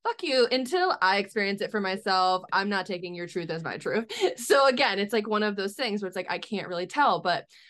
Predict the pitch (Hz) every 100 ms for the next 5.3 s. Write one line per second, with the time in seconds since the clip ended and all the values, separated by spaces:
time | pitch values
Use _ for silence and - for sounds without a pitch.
0 | _ _ 196 185 170 165 185 202 214 214
1 | 208 185 202 180 185 165 165 185 208 175
2 | 180 170 180 165 185 160 160 - 185 240
3 | 196 165 175 175 170 190 160 156 160 269
4 | - 151 165 - 175 190 170 170 - 160
5 | 160 160